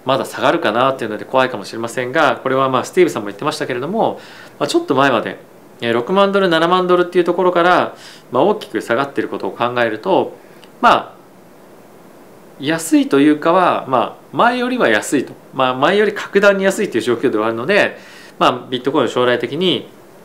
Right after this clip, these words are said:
えー、買いたいなというふうに思っている方は、まあ、今のタイミングから、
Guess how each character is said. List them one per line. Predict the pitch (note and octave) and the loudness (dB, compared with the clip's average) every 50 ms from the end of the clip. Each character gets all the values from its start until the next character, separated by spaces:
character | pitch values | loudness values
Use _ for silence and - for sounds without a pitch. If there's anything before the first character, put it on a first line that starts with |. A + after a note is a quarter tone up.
| - - - - - - - - - - | -20 -20 -20 -20 -20 -20 -20 -20 -16 -10
え | B2 A#2+ | -6 -6
ー、 | A2 - | -4 -2
買 | C3 C3 C3+ | -2 -2 0
い | |
た | C3+ E3 D#3+ | 0 0 0
い | D3 | 2
な | D3 D3 | 0 0
と | - A#2 A2+ | 0 -2 -4
い | B2 C3+ | -4 -4
う | |
ふ | F3+ | -4
う | F#3 | -4
に | D#3+ C3 | -4 -2
思 | C3+ E3 E3+ | -2 -4 -2
っ | |
て | F3 F3 | -2 -2
い | E3 | -2
る | |
方 | E3+ E3 D#3+ F#3+ | -2 -2 -2 0
は、 | A3+ B3 G#3+ C#3 G#2 - - - - - - - - | 2 2 2 2 0 -2 -6 -14 -20 -20 -20 -8 -2
ま | C#3+ C#3 | 0 0
あ、 | |
今 | C3+ B2+ A2+ | 0 0 -2
の | G2+ F#2 | -4 -4
タ | G#2+ G#2 | -6 -6
イ | G#2+ | -6
ミ | G#2+ G#2+ | -6 -8
ン | G#2+ | -10
グ | - - | -8 -6
か | - E3 | -4 0
ら、 | G3+ G3 D#3+ A#2 G2+ G2 | 0 2 2 0 -2 -6